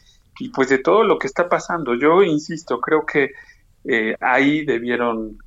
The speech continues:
eh, apoyarse de los miembros de la Comisión, na-, eh, Nacional de Derechos Humanos, la comisión ahí de,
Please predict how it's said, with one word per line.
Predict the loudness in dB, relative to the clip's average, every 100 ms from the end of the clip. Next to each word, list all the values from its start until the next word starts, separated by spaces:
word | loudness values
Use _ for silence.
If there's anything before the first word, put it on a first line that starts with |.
| -20 -20 _ -6
eh, | -2 0
apoyarse | 0 0 2 2 2 -2 -8
de | -8 -8
los | -8 -8 -10 -10
miembros | -10 -10 -10
de |
la | -10 -10
Comisión, | -12 -12 -14 -4 2 4 2 -2 _
na-, | -14 -12 -12 -12
eh, | -8 -6 -8 -10 -10
Nacional | -8 -6 -2 0
de | 2
Derechos | 2 2 -6
Humanos, | 0 0 0 -2
la | -6
comisión | -6 -8 -12 -10 -8 -6
ahí | -6 -4
de, | -6